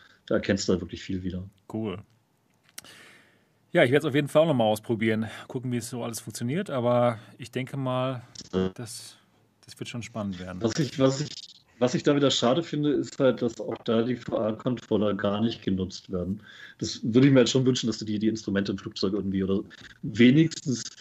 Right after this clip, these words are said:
Speaker 1: Meldungen und sowas anklicken kannst, aber da muss ich
Speaker 2: Mhm.
Speaker 1: dann wieder auf die Tastatur, muss da auch immer wieder Tasten drücken und ist halt nicht immer ideal. Auch, klar, man kann sich vieles auf den Rotas einstellen, aber wenn man den nicht hat, wird's halt schon irgendwann eng.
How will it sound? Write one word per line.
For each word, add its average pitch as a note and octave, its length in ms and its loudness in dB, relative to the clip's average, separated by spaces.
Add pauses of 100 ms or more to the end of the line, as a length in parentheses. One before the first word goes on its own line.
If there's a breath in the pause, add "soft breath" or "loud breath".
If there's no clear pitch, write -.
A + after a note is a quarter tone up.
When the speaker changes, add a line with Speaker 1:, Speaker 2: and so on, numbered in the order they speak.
Speaker 1:
Meldungen B2 640 4
und C3+ 80 2
sowas G#2 280 -6
anklicken G2+ 480 -10
kannst, G#2 300 -6
aber G#2+ 80 -4
da G#2+ 80 2
muss A#2 140 2
ich F#2+ 60 -6
Speaker 2:
Mhm. - 40 -2
Speaker 1:
dann A#2 80 2
wieder A2+ 120 0
auf A2 60 -4
die - 120 -4
Tastatur, C#3+ 680 -2 (460 soft breath)
muss B2+ 180 -4
da A#2+ 120 6
auch A#2 100 6
immer A#2+ 140 6
wieder A2 120 6
Tasten A#2 360 -4
drücken A2+ 400 -2
und G2 200 -6 (400 soft breath)
ist - 140 -2
halt A#2+ 80 4
nicht B2 100 4
immer A2 140 2
ideal. F#2 380 -2
Auch, G2 200 -6 (600)
klar, B2+ 240 4
man B2+ 160 4
kann B2 180 0
sich A#2+ 220 -4
vieles C#3 280 -2
auf C3+ 80 -4
den A2 100 -4
Rotas A#2+ 320 0
einstellen, A2 560 -2 (460 soft breath)
aber G#2+ 120 -4
wenn G#2 80 -4
man G#2 100 -2
den G2 160 0
nicht G#2 160 -2
hat, A2+ 200 -2
wird's G2+ 180 -4
halt G2+ 120 -4
schon G2+ 140 -4
irgendwann F#2+ 300 -2
eng. F#2 180 -8